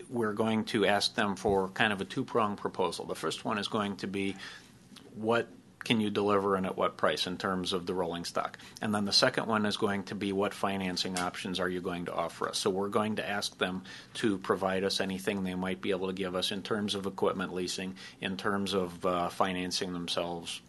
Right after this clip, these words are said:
other options like that. So we will evaluate all those when they come in, and we'll pick whatever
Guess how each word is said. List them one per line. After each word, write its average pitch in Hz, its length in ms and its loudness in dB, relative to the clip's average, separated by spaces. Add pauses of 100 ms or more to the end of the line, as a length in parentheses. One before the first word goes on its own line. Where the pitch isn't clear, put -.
(180)
other 95 240 -4
options 87 360 -4
like 87 200 -4
that. 78 240 0 (320)
So 101 500 8
we 113 240 -2
will 113 220 4
evaluate 101 560 0
all 95 140 4
those 95 220 0
when 98 120 0
they 92 100 -2
come 95 300 -2
in, 92 180 -4
and 95 300 -6
we'll 95 160 0
pick 95 380 -2
whatever 95 640 0